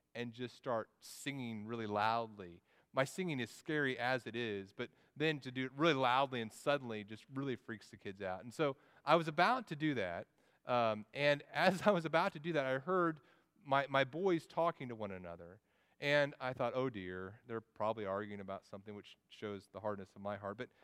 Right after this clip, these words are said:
I heard the, one of my boys tell the other, "Hey, we need to work really hard right now.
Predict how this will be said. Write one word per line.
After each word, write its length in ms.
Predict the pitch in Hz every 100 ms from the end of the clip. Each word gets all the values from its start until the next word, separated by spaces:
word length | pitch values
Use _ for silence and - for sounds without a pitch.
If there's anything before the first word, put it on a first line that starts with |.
| - -
I 120 | 147
heard 320 | 156 208 196 - 147
the, 280 | 151 147 151 - 139 156
one 120 | 214
of 60 |
my 100 | 196
boys 300 | 143 147 143
tell 220 | - 156 135
the 140 | 131
other, 280 | 135 113 104 _ _ -
"Hey, 320 | 131 107 92 _ _ _ _ _ _ _ _ _
we 140 | 127 170
need 140 | 139
to 80 | 117
work 220 | 107 95
really 320 | 104 107 139 120
hard 320 | 113 101 92
right 200 | 87 90
now. 220 | 90 90